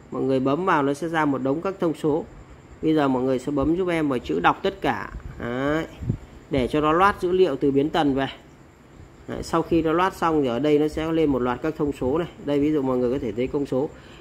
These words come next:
Tỷ lệ công suất sạc A C là một trăm phần trăm. Một trăm phần trăm tức là bốn nghìn oát. Con máy này là máy L X P, công suất sạc là bốn nghìn mà, là tám mươi A. Đấy, một trăm phần trăm của tám mươi A thì mười phần trăm là tám A thì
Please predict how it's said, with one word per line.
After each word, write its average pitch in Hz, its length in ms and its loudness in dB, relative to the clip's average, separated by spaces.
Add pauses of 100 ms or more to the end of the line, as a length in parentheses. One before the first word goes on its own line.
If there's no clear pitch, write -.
(120)
Tỷ 135 140 6
lệ 139 160 2
công 170 180 2
suất 196 160 -2
sạc 143 340 0
A 156 140 0
C 147 120 -6
là 160 220 2
một 127 200 0
trăm 160 180 0
phần 139 100 2
trăm. 160 220 0 (120)
Một 151 240 -4
trăm 170 200 2
phần 147 100 2
trăm 160 260 0
tức 175 140 -2
là 156 100 0
bốn 143 260 4
nghìn 170 160 4
oát. 165 220 0 (1000)
Con 165 140 0
máy 156 200 4
này 180 140 2
là 147 60 0
máy 139 240 0
L 175 80 2
X 151 240 2
P, 165 380 4
công 160 140 -2
suất 196 220 -4
sạc 139 240 -2
là 131 80 -2
bốn 139 200 2
nghìn 151 240 4
mà, 127 200 -2
là 123 60 -8
tám 135 260 0
mươi 170 120 4
A. 160 200 -2 (800)
Đấy, 135 240 -2
một 160 220 2
trăm 156 200 2
phần 143 100 4
trăm 156 220 0
của 123 80 0
tám 131 220 0
mươi 170 100 2
A 160 180 2
thì 143 140 -2
mười 139 240 4
phần 127 140 0
trăm 156 240 2
là 135 80 0
tám 135 300 0
A 160 200 2
thì 135 220 0